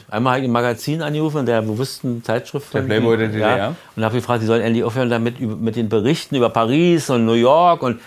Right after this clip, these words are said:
Speaker 1: das ist eine Frechheit. Sollen sie
Speaker 2: Wirklich?
Speaker 1: Ja, da können sie über die Städte, die man sich angucken kann, berichten und neugierig machen.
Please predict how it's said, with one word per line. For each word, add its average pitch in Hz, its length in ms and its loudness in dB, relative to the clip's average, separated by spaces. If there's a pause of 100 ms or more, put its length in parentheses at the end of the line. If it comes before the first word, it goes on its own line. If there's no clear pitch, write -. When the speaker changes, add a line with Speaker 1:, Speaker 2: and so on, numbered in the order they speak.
(200)
Speaker 1:
das 104 80 -8
ist - 20 -4
eine 127 100 -2
Frechheit. 120 800 -2 (320)
Sollen 113 180 0
sie 165 60 4
Speaker 2:
Wirklich? 339 340 2 (120)
Speaker 1:
Ja, 107 220 2
da 117 220 2
können 123 200 0
sie 127 60 -2
über 110 180 0
die 110 120 -4
Städte, 123 400 0
die 113 140 -2
man 107 180 -2
sich 107 160 -8
angucken 147 440 0
kann, 110 200 -2
berichten 104 440 -4
und 98 140 -4
neugierig 98 480 -2
machen. 90 280 -8